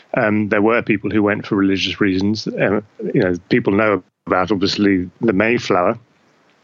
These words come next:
They know, they might know also about a lot of the other Puritans who went during the sixteen thirties, you know, who built, who, who left Lincolnshire, who left a, they often left a,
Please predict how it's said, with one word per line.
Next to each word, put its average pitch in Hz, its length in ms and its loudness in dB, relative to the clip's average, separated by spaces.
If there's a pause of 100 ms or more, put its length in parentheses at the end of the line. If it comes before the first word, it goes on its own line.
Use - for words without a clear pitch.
(200)
They 123 140 2
know, 110 280 0 (100)
they 117 80 2
might 113 200 0
know 104 200 2
also 110 360 0
about 107 240 0
a - 40 -4
lot 95 120 -2
of 110 80 0
the 110 100 2
other 127 120 2
Puritans 104 420 -2
who 110 120 2
went 101 220 0
during 101 260 0
the 90 80 -4
sixteen 117 400 0
thirties, 104 480 0 (720)
you 120 100 4
know, 95 120 2
who 104 200 2
built, 113 420 0
who, 147 160 4
who 135 140 2
left 123 340 0
Lincolnshire, 123 600 0
who 117 160 0
left 107 280 -2
a, 117 480 0 (800)
they 120 80 0
often 113 360 0
left 104 220 0
a, 110 140 0